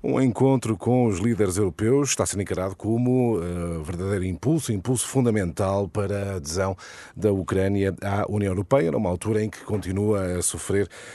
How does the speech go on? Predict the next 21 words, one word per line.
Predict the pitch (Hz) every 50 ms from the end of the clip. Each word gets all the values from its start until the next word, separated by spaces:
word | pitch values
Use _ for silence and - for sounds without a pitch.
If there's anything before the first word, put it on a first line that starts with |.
| - - - -
com | - 101 104
a | 101
ofensiva, | 90 - - 92 85 - - 101 101 90 80 95 98 101 92 -
eh, | 85 90 92 92 90 -
eh, | 92 92 90 87 85
russa, | 82 - 101 107 104 95 - -
a | 78
ofensiva | 71 - 92 87 - 107 87 95
militar. | 92 92 95 87 - 90 82 - - - - - - - -
Eh, | 131 131 123 123 120 -
Zelensky, | 123 113 - 156 156 156 147 120 - - - 101 95 90
que, | 82 - - 135 147 156 160 165 - -
digamos, | 139 127 - 117 117 104 101 95 - -
é | - 143 135 - -
a | 143 127 120 110
rockstar | 101 135 131 117 - - - - - 120 110 104 101 87
da | 90 113
política | 101 - 98 101 85 - 92 110
internacional | 104 98 104 104 - 98 85 76 69 80
neste | 90 120 120 - - 90
momento, | 90 95 95 95 92 -